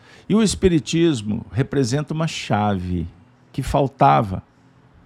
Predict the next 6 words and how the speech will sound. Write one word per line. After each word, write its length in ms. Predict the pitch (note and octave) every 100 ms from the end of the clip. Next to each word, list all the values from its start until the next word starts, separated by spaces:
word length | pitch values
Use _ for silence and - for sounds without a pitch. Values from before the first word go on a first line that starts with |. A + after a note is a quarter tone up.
| - _ - _ _ -
para 220 | G3 F#3
que 140 | E3 E3
a 60 |
humanidade 760 | D#3+ D3 C#3 G2 C3 C#3+ C3 G#2
pudesse 600 | - C#3 C3 C#3+ C#3+ D3+
acessar 760 | C#3 C#3 A#2 - G#2 G2+ -